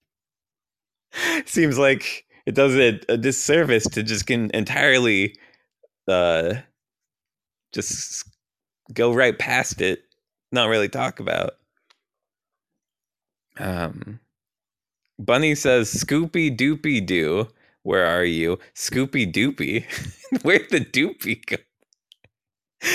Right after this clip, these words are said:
I guess y-, if you're keeping the rhyme, you had to make Doopy. <laughs>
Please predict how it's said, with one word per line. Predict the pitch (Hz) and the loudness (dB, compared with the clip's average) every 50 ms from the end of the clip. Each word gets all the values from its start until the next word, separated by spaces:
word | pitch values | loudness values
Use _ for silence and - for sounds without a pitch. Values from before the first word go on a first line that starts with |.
| 349 311 - | -2 0 2
I | - 170 | 2 2
guess | 170 190 - 294 | 4 4 2 4
y-, | 302 285 | 2 2
if | 165 160 - 123 135 127 | 2 4 4 4 2 4
you're | 139 131 127 | 2 0 0
keeping | - - 156 151 - 151 139 131 123 | 2 0 0 0 2 0 2 2 2
the | 120 110 | 2 2
rhyme, | 107 113 123 147 151 139 123 | 2 2 2 4 2 2 2
you | 110 113 | 0 0
had | 120 - - 123 123 120 | 2 2 2 2 2 2
to | 123 | 0
make | 120 120 120 123 120 110 95 95 | 0 2 2 2 0 -2 -4 -2
Doopy. | - 117 143 151 131 - - - 185 - - - - | -2 -2 0 -2 -4 -6 -4 -2 -2 -2 -2 -6 -8
<laughs> | - - - - - - | -6 -6 -6 -4 -6 -8